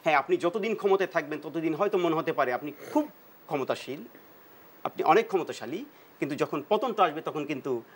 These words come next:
আপনি মুহূর্তের মাঝে আপনার সেই পতনটা আসবে, সেটা আপনাকে তখন কিন্তু কেউ ঠেকাতে পারছে না। ফলে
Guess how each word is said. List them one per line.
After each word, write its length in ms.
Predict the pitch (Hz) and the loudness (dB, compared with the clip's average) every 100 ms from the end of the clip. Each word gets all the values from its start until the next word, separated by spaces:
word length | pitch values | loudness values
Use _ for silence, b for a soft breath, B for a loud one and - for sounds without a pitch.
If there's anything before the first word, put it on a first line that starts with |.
| b | b
আপনি 240 | - 143 139 | -2 -2 -2
মুহূর্তের 380 | 147 196 202 185 | 2 0 2 0
মাঝে 200 | 143 139 | 2 0
আপনার 200 | 127 120 | -2 -6
সেই 140 | - 123 | -8 -6
পতনটা 320 | 143 143 110 | -4 -4 -4
আসবে, 200 | 98 104 | -6 -8
সেটা 180 | - 131 | -8 -6
আপনাকে 340 | 131 147 143 | -4 -4 -6
তখন 200 | 151 156 | -6 -6
কিন্তু 160 | 156 131 | -6 -4
কেউ 100 | 120 | -6
ঠেকাতে 300 | 120 - 104 | -6 -10 -8
পারছে 260 | 95 - | -10 -10
না। 60 | 101 | -4
ফলে 200 | 95 98 | 0 2